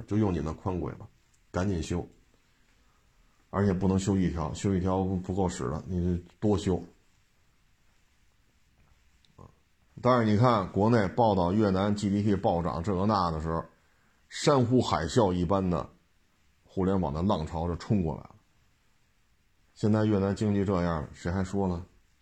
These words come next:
没人说了。只要能影射中国的防疫政策，都会呈现出病毒式的爆炸性传播，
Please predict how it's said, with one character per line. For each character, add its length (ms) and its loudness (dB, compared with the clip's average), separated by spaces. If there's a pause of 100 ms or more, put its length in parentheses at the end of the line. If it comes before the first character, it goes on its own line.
没 140 -8
人 160 -6
说 200 -12
了。 100 -18 (640)
只 200 2
要 180 6
能 180 4
影 240 2
射 220 2
中 220 2
国 100 4
的 60 0
防 240 -2
疫 80 0
政 200 -4
策， 200 -12 (240)
都 160 0
会 260 0 (140)
呈 240 -2
现 140 0
出 140 0
病 280 0
毒 180 0
式 160 -2
的 80 -2
爆 300 -4
炸 180 -2
性 240 -8
传 220 -12
播， 180 -12